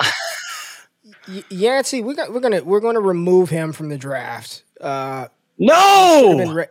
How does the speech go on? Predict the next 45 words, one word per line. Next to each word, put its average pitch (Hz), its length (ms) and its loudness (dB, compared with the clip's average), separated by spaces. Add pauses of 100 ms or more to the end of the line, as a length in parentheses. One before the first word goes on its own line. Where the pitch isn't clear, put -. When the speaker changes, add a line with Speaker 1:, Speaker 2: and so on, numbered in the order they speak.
(200)
Speaker 1:
Oh. 185 920 2
Speaker 2:
Ooh, 143 40 -10
you 175 60 -10
got 143 320 -10
Speaker 1:
Evil, 165 520 -6
you, 151 580 -6
Speaker 2:
sniped. - 300 -16
Speaker 1:
you, 220 360 2
you 208 400 2
know 175 260 6
what 170 260 4
you're 170 100 4
doing. 143 480 2 (340)
Speaker 2:
Oh, 147 200 -8 (140)
Speaker 1:
You 247 180 4
know 160 220 2
Speaker 2:
man. 165 100 -2
Speaker 1:
what 156 120 -6
Speaker 2:
So, - 160 -4
Speaker 1:
you're 147 60 -2
Speaker 2:
so 214 200 2
Speaker 1:
doing. 131 100 -4
Speaker 2:
far, 170 240 0
Trey 196 280 -2
Sermon, 156 540 -6 (340)
Rashad - 280 -8
Speaker 1:
Oh, 202 480 4
Speaker 2:
Bateman, 170 100 0
Speaker 1:
I 151 80 2
wanted 160 300 2
the 151 80 -6
Speaker 2:
Elijah 151 440 0
Speaker 1:
stack. 160 100 -6
Speaker 2:
Moore, 160 480 -4 (380)
Rondale 170 520 -2
Moore 151 500 -6 (100)
goes 147 360 -8
to 143 360 -8 (140)
Jay 135 240 -12
Rich. 180 680 -6 (720)
Brandon, 170 380 -2
you're 156 140 -6
on 160 120 -6
the 143 60 -12
clock. 165 480 -4